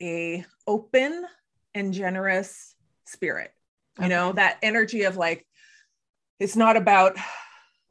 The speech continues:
Speaker 1: selling. It's not about convincing them that you are good enough. It is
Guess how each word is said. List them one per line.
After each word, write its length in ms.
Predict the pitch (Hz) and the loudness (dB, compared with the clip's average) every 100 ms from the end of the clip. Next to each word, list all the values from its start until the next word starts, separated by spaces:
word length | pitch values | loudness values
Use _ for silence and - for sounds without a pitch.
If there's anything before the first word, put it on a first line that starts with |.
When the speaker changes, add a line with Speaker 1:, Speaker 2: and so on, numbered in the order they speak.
| _ | _
Speaker 1:
selling. 640 | - - 175 180 226 247 262 | -12 -2 0 0 -2 -4 -10
It's 160 | 185 | -10
not 100 | 202 208 | -8 -2
about 200 | 214 - | -2 -2
convincing 600 | 214 - 185 185 220 196 | -6 -2 -4 -4 -6 -6
them 200 | 185 190 | -4 -4
that 200 | 185 - | -6 -6
you 240 | 165 165 | -8 -6
are 100 | 156 | -6
good 180 | 156 160 | -6 -8
enough. 400 | 165 170 208 226 _ - - - _ | -6 -6 -6 -8 _ -20 -20 -20 _
It 200 | 196 - | -6 -2
is 360 | 196 208 190 | -2 -2 -4